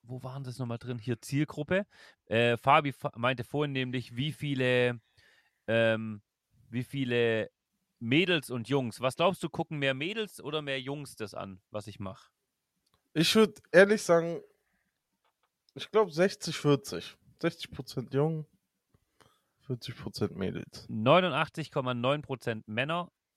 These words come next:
Speaker 1: neun Komma sieben Prozent Mädels. Null Komma vier, äh, nutzerspezifisch. <laughs>
Speaker 2: Ah, ist das dieses divers?
Speaker 1: Ja, ja, genau.
Speaker 2: Ach
Speaker 1: Und
Speaker 2: du
Speaker 1: dann
Speaker 2: Heilige.
Speaker 1: haben wir,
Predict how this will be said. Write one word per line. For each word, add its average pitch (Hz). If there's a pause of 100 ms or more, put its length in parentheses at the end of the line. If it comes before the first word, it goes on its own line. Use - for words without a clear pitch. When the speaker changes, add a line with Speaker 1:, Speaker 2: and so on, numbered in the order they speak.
(360)
Speaker 1:
neun 120
Komma 123
sieben 117
Prozent 101 (260)
Mädels. 95 (1300)
Null 123
Komma 123
vier, 110
äh, 98
nutzerspezifisch. -
<laughs> - (1000)
Speaker 2:
Ah, 104
ist 110
das 113
dieses 107
divers? 110 (200)
Speaker 1:
Ja, 98
ja, 95
genau. 98 (320)
Speaker 2:
Ach 101
Speaker 1:
Und 120
Speaker 2:
du -
Speaker 1:
dann 139
Speaker 2:
Heilige. 139
Speaker 1:
haben 147
wir, 135